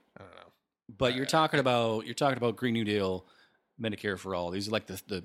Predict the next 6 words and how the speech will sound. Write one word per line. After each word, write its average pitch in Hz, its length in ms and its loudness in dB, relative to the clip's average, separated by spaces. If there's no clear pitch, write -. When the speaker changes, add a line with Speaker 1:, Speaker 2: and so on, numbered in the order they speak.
Speaker 2:
the 104 120 -4
things 151 360 2
that 113 80 -6
people 113 220 -8
support 110 360 -6
overwhelmingly 120 1040 2